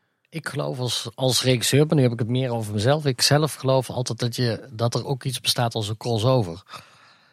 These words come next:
Je kunt, je kunt een soort tussenvorm vinden waarin je echt wel het verhaal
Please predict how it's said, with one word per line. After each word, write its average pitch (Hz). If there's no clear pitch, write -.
Je 127
kunt, 127
je 127
kunt 127
een 117
soort 127
tussenvorm 107
vinden 95
waarin 98
je 110
echt -
wel 113
het 107
verhaal 113